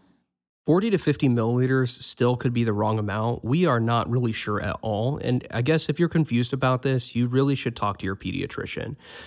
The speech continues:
It has been a little while, so some of these numbers are a little bit fuzzy for us. And shortly after this, we did talk to the pediatrician, and they told us we just need to bump it up to two ounces, which is sixty milliliters.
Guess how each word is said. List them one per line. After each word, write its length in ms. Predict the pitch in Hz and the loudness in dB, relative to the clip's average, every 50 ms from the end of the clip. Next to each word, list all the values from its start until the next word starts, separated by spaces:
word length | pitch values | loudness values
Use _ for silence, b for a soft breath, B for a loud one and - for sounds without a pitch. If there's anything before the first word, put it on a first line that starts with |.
| B B B | B B B
It 80 | 139 | 4
has 160 | 143 156 151 139 | 4 4 2 2
been 180 | 131 139 139 | 2 2 4
a 60 | 151 | 4
little 260 | 151 156 160 156 151 139 | 4 4 4 4 4 4
while, 380 | 135 135 135 135 135 135 131 | 4 4 4 4 4 2 0
so 420 | 123 - - 117 113 113 107 101 - | 0 0 2 2 4 2 2 0 -2
some 300 | - - - 117 120 131 | -4 -2 0 2 2 2
of 60 | 131 | 2
these 220 | 135 135 123 - | 2 0 2 2
numbers 380 | 123 113 117 117 123 123 120 - | 0 0 2 2 2 0 0 -2
are 80 | 101 | -2
a 60 | 101 107 | -4 -2
little 180 | 110 117 110 | -2 -2 -2
bit 180 | 104 107 117 - | -2 -4 -6 -6
fuzzy 380 | - - 92 92 113 131 131 | -4 -4 -2 -2 0 0 0
for 220 | 131 - 151 143 139 | 0 2 2 2 2
us. 320 | 143 151 156 160 - - B B B B B B B B B | 2 0 -2 -4 -6 -8 B B B B B B B B B
And 200 | - 135 135 131 | 0 2 2 2
shortly 560 | 117 - - - 160 170 160 147 156 139 127 - | 2 0 0 2 2 2 2 2 0 0 0 -2
after 460 | 104 104 110 120 - - 143 139 139 | -2 -2 -2 -2 0 0 0 2 2
this, 360 | 127 135 135 135 131 131 - | 2 0 0 0 0 -2 -4
we 180 | - 110 110 110 | -2 -2 -2 -2
did 240 | 110 117 120 120 120 | 0 0 0 0 0
talk 240 | - - 120 117 - | -2 -2 -2 -2 0
to 80 | - | -2
the 80 | 117 110 | -4 -4
pediatrician, 760 | - - 113 110 107 - - 113 110 - - 113 110 110 107 - | -2 -2 -2 -2 -2 -2 0 -2 -2 0 0 0 0 0 -2 -2
and 140 | 117 117 127 | 0 0 0
they 80 | 135 | 0
told 260 | 131 - - 127 123 | 0 -2 -2 -2 0
us 180 | 120 113 - - | 0 0 -2 -2
we 80 | 113 110 | -4 -2
just 200 | 120 127 - 143 | -2 -2 0 0
need 100 | 139 135 | 0 0
to 80 | 139 | 0
bump 260 | 117 117 110 110 107 | -2 -2 -2 -2 -2
it 80 | - - | -2 -2
up 260 | 98 107 127 - - | -2 -2 -2 -4 -6
to 140 | - - 92 | -8 -8 -6
two 320 | - - - - 123 110 - | -6 -6 -4 -2 -2 -2 0
ounces, 600 | 104 104 104 120 127 - 180 175 180 165 147 - | -2 -2 -2 -2 -2 -2 -2 -2 -2 -2 -4 -2
which 220 | 127 127 123 - 135 | 0 0 0 2 0
is 140 | 123 120 | 0 0
sixty 400 | - - 123 110 - - - 107 | 0 -2 -2 -4 -4 -4 -4 -4
milliliters. 800 | 98 92 65 53 - - - - - - - - - - - - | -4 -2 -4 -6 -8 -8 -10 -10 -12 -12 -12 -12 -12 -14 -14 -16